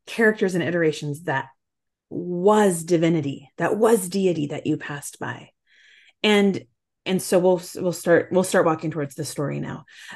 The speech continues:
Um, but that's what myth is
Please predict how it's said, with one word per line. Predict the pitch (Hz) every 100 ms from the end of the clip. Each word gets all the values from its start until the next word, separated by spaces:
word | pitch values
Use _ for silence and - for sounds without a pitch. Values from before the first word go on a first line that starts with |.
| -
Um, | 196 185 165 180 _ -
but | 208
that's | 220 233
what | 269 220
myth | 214 240 254 - - _ -
is | 202 185 180